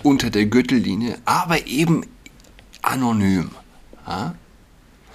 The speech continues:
Das ist die Zeit, in der wir leben. Anonym wird, äh, geschimpft, bedroht, aber gleichzeitig auch geliebt, gedatet und angesprochen.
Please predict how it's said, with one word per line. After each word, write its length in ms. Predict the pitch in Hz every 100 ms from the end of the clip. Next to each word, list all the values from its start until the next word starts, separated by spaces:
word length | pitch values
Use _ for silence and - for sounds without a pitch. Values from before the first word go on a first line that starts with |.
| - - - - - - - - -
Das 200 | 101 101
ist 140 | 131
die 40 | -
Zeit, 260 | - 98 -
in 60 |
der 140 | 113 110
wir 100 | 98
leben. 500 | 85 87 - - - - - - - - _ _ _ _ _ _ _ _ -
Anonym 600 | - 104 95 98 139 143 -
wird, 480 | 95 98 101 - - - -
äh, 160 | 64 -
geschimpft, 800 | - - 127 123 214 - - - - - _ _ _
bedroht, 720 | 107 - - 87 58 185 - - _ _ _ _ -
aber 180 | 113 113
gleichzeitig 720 | 98 123 - 143 - - -
auch 260 | 117 110 113
geliebt, 640 | 113 110 156 156 - - -
gedatet 880 | - 92 113 110 107 170 208 - -
und 240 | - 139 110
angesprochen. 760 | 104 95 - - - 95 -